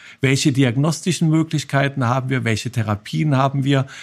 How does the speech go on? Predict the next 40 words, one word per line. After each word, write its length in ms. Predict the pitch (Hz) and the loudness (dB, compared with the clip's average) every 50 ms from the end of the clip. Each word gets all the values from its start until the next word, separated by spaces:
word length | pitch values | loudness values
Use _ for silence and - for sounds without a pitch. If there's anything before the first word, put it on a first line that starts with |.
| - - - | -10 -4 -2
Was 240 | 127 117 - - | -2 -2 -2 -2
bedeutet 580 | - 139 117 98 135 123 147 185 180 - 202 160 | -2 -2 0 2 2 4 4 4 2 0 0 0
überhaupt 440 | 160 151 151 127 143 151 143 - - | 0 0 0 2 0 0 -2 0 0
die 120 | 143 123 | 0 2
Dysphagie 640 | 113 143 139 - - 131 120 110 113 135 139 131 - - - - - | 2 0 -2 -2 -2 -2 -2 -2 0 -2 -2 -2 -2 -6 -12 -20 -18
für 260 | - - - 165 156 | -4 2 4 4 4
die 120 | 135 151 151 | 4 2 0
Erkrankung 640 | 156 143 123 - - 127 131 147 135 - 139 135 | 0 -2 -2 -2 0 0 0 0 0 0 0 0
und 100 | 139 127 | 0 0
für 140 | 110 - 147 | 0 0 0
die 100 | 131 127 | 0 0
Patientinnen 600 | 123 - 117 - - 135 127 127 127 135 135 127 | 0 -2 -4 -2 0 0 0 2 2 0 0 0
und 120 | 127 123 120 | 0 -2 -2
Patienten? 640 | - 117 - - 123 117 120 131 - - 127 117 - - - - | -4 -4 -2 0 0 0 0 0 -2 -4 -4 -4 -4 -10 -16 -4
Das 240 | - 147 156 - - | 0 0 0 2 2
möchten 340 | 156 151 151 139 - - 151 | 2 2 2 2 0 2 2
wir 80 | 131 120 | 4 4
heute 160 | 120 117 117 | 4 2 0
besprechen. 600 | 98 110 - - - 120 131 135 - - 139 143 | -2 -4 -6 -6 -4 -2 -2 -2 -2 -2 -2 0
Und 280 | 160 143 120 110 101 | 0 0 0 2 2
wen 220 | 117 131 143 151 139 | 4 4 4 4 2
könnte 280 | - 139 127 117 131 | 2 0 0 0 -2
ich 220 | 139 127 - - _ | -4 -6 -6 -4 _
besseren 400 | 131 139 143 - - 139 127 107 | -2 -2 -2 0 0 0 0 2
finden 440 | - 131 131 131 139 147 - 107 - - - - - | 2 2 2 2 2 0 -2 -4 -4 -8 -14 -6 -4
als 180 | 127 123 - - | -4 -2 0 0
Herrn 180 | 117 123 120 | 0 0 0
Professor 420 | - 123 104 120 113 107 120 120 104 | -2 -2 0 0 0 2 2 0 2
Reinhard 300 | 107 107 101 95 90 - | 0 0 0 -2 -2 -2
Schievers? 480 | - 180 175 160 143 147 139 - - - - - - - - | -2 0 2 2 2 2 0 -2 -8 -18 -20 -20 -20 -10 -2
Er 220 | 202 156 143 131 113 | 0 2 2 2 2
hat 180 | 131 131 - | 0 -2 -4
federführend 880 | - - - 165 185 190 185 185 165 131 - - 165 156 143 143 139 - | -10 -4 2 4 4 4 4 4 2 0 0 0 2 2 2 2 0 -2
eigentlich 320 | 165 143 147 147 135 - - | -2 -2 -2 0 -2 -4 0
die 140 | - 139 | 2 2
nationalen 680 | 127 123 127 135 135 - 156 147 131 123 120 123 123 120 | 4 4 2 0 -2 -2 0 2 2 4 4 2 2 2
und 180 | 120 120 120 - | 0 -2 -2 -2
internationalen 800 | 175 151 135 143 127 120 117 110 - - 120 117 113 113 113 113 | -2 0 0 0 0 0 0 0 0 -2 0 2 2 2 2 2
Leitlinien 520 | 110 110 117 120 120 131 123 120 120 113 | 2 0 0 -2 -2 0 0 0 2 0
begleitet. 480 | 120 113 117 117 110 113 117 - 123 | -2 -2 -2 0 -2 -2 -2 -6 -8